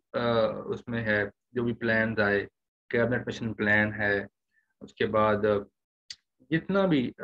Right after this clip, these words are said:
फॉल ऑफ ढाका के बारे में आपका क्या व्यू viewpoint है, वो तमाम जितने operations हुए,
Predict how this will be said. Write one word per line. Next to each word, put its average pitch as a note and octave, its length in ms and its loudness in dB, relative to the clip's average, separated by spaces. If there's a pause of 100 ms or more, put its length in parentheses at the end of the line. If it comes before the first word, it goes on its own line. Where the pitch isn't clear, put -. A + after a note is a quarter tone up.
फॉल A#2 200 2
ऑफ A2+ 80 -2
ढाका A2 220 0
के A#2+ 120 -2
बारे A2 260 2
में A2 140 0
आपका G#2 160 -4
क्या G#2 160 0
व्यू G#2 140 0
viewpoint G2+ 340 -4
है, G2+ 120 -10 (100)
वो D#3+ 60 2
तमाम G#2+ 500 2 (540)
जितने C3 240 0
operations B2+ 600 2
हुए, A2 360 2